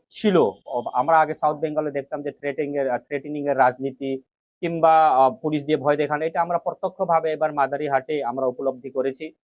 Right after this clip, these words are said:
যে ভ-, আহ, যারা আমাদের নেতাকর্মী আছে তাদেরকে ভয় দেখানো, বাড়ি থেকে তুলে আনা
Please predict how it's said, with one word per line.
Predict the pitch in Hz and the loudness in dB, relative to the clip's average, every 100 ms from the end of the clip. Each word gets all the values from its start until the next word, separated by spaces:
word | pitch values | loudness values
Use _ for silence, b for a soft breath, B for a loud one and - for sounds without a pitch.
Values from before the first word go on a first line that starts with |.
| _ _ - | _ _ -4
যে | 143 | -2
ভ-, | 127 135 | 4 6
আহ, | 127 127 117 117 | 6 6 4 2
যারা | 123 135 139 | 4 4 4
আমাদের | 147 143 | 2 -2
নেতাকর্মী | 139 135 135 - 131 135 | 0 0 -2 -4 -6 -2
আছে | 127 139 | -4 -4
তাদেরকে | 131 123 123 127 | -4 -4 -6 -10
ভয় | 120 131 | -6 -4
দেখানো, | 131 123 131 131 | -4 -4 -4 -2
বাড়ি | 120 123 | -4 -4
থেকে | 127 135 | -12 -14
তুলে | - 131 127 | -10 -4 0
আনা | 123 123 135 | 2 2 0